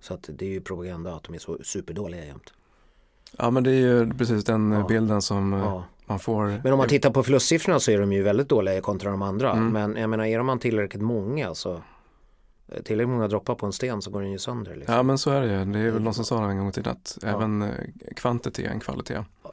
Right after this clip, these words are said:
Speaker 1: Ja, exakt.
Speaker 2: <laughs>
Speaker 1: Eh, och, och, och, och det, det märkliga där är att de inte verkar ha förändrats inställningen sen, sen andra världskriget,
Speaker 2: Mm.
Speaker 1: eller första världskriget till och med kanske. De bara öser på. Och,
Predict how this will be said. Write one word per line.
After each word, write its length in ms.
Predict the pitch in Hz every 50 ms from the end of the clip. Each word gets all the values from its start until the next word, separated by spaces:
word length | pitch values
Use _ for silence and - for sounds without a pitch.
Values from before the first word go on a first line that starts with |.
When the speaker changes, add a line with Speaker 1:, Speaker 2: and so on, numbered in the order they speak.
| _ _ _ - - -
Speaker 1:
Ja, 280 | 147 147 147 143 135
exakt. 360 | 127 - 143 107 - - - - -
Speaker 2:
<laughs> 80 | - -
Speaker 1:
Eh, 100 | 127 120
och, 260 | - - 151 151 - -
och, 440 | 160 - - 117 123 - - 170 170
och, 140 | 165 - 180
och 100 | 165 151
det, 160 | 165 165 165
det 240 | 147 147 147 165 160
märkliga 380 | 175 165 139 - - 226 196
där 200 | 143 143 147 135
är 120 | 131 135 127
att 60 | -
de 140 | 127 123 127
inte 160 | 110 - 113
verkar 240 | 120 117 - 127 117
ha 40 |
förändrats 480 | - - 127 156 190 190 156 131 - -
inställningen 640 | 127 107 98 - - - 262 180 123 127 120 107 104
sen, 360 | 113 120 120 117 110 - - - - - - - -
sen 180 | - - 127 120
andra 180 | 123 127 120 123
världskriget, 460 | 127 117 110 107 - - 151 135 -
Speaker 2:
Mm. 140 | 131 131 120
Speaker 1:
eller 280 | 104 110 107 101 104
första 280 | - - 120 - - 151
världskriget 420 | 147 120 - - 110 95 98 -
till 80 | - 98
och 60 | 95
med 80 | 98 -
kanske. 280 | 95 92 95 - - - _ _ - - - - - -
De 180 | - 117 123 147
bara 480 | 175 165 135 123 120 110 107 107 98 - - - - - - - - - - - - - - _ -
öser 440 | 151 139 127 107 - - 113 101 95
på. 300 | - - - - - - - _ _ _ - _ - - _ _ _ _ _ _ _ _ _ _ _ _
Och, 160 | - 131 120